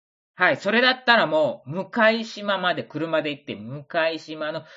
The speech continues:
市民センターをスタートとしましょ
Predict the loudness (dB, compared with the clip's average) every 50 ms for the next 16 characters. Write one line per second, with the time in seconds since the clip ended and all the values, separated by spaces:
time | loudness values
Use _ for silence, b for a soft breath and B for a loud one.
0 | B B B -18 -14 -12 -12 -10 -10 -12 -12 -14 -12 -8 -4 -4 -4 -4 -6 -4
1 | -2 0 2 2 2 2 -2 -6 -2 2 4 4 4 2 0 -4 -8 -8 -6 -4
2 | -2 -2 0 2 6 6 6 6 4 2 -4